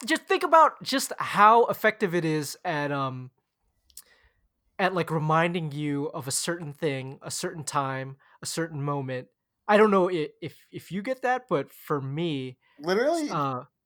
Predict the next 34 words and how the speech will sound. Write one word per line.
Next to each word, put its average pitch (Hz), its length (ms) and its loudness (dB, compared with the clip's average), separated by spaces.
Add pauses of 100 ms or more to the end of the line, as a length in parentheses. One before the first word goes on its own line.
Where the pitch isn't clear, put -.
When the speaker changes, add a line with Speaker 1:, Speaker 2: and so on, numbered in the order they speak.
(140)
Speaker 2:
the 156 120 -2
only 143 220 2
thing 151 180 -4
I 123 100 2
smell 113 420 -2
in 107 100 -4
New 104 80 -4
York 104 260 -4
is 101 140 -12
piss. - 580 -10 (640)
Speaker 1:
Okay. 123 300 -4 (420)
All 233 140 8
right. 143 240 2 (120)
Uh, 247 240 2
we 254 120 2
have, 285 300 6
we 302 80 6
have 330 100 4 (100)
a, - 280 -8
we 302 100 4
have 330 100 6
a - 40 2
completely 269 500 2
different 240 340 4
environment 175 680 4
that 160 140 0
we're 156 120 -2
talking 147 400 -2
about 123 280 -8
here. 127 260 -14 (120)
Speaker 2:
I 143 120 6
don't 160 320 6
have 185 220 2
a, 156 180 0